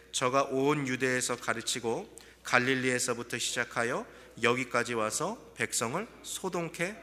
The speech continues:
하나이다." 이 사람은 갈릴리에서 시작해서 여기에 이르기까지 온 유대를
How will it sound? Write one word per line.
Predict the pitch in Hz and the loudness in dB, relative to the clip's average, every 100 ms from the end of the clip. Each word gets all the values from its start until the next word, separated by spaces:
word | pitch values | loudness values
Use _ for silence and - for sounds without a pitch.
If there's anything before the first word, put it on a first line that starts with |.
| - | -12
하나이다." | 107 98 95 95 95 - _ _ _ _ _ _ _ _ _ _ _ - - - - - - - - - - - | -6 -6 -6 -12 -14 -18 _ _ _ _ _ _ _ _ _ _ _ -20 -20 -18 -18 -16 -18 -18 -20 -20 -20 -12
이 | 131 | 2
사람은 | 143 160 147 151 | 4 6 6 2
갈릴리에서 | 147 123 123 151 147 139 139 127 | 0 -2 2 2 2 0 0 -4
시작해서 | - 127 - 120 110 120 196 - - | -4 -6 -6 -6 -6 -8 -14 -20 -6
여기에 | 107 110 107 123 120 | 0 0 2 2 2
이르기까지 | 107 107 107 - 95 113 95 - - - - | -2 -6 -8 -6 -4 -4 -8 -12 -20 -20 -12
온 | 104 113 139 143 120 | -4 0 2 0 -4
유대를 | 117 120 123 120 117 110 | -2 -2 -2 -2 -6 -10